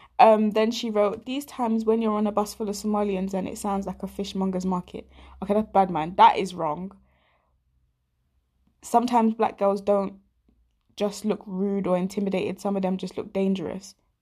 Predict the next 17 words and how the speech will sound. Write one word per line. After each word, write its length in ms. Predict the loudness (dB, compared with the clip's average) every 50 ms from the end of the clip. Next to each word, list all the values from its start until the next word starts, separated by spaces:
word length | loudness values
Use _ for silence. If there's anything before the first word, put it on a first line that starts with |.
| _ _ _
Uh, 140 | 2 2 2 0
is, 120 | -4 -4
did 160 | -2 -4 -2
she 100 | -2 2
lie? 460 | 6 6 6 6 6 2 0 -4 -8 -12 -20 _ _ _ _ _ -20 _ _ _
I 200 | 4 6 6 6
still 640 | 4 -2 -8 -10 -4 0 4 4 6 6 6 4 2
feel 260 | 0 -2 -2 0 0
some 240 | 2 2 2 2 2
type 220 | 0 -4 -4 -2
of 60 | 0 0
way 120 | 0 0
if 120 | 0 0
I 40 | 0
walk 220 | 0 0 0 -2 -4
past 180 | -6 -4 -4
a, 100 | -6 -8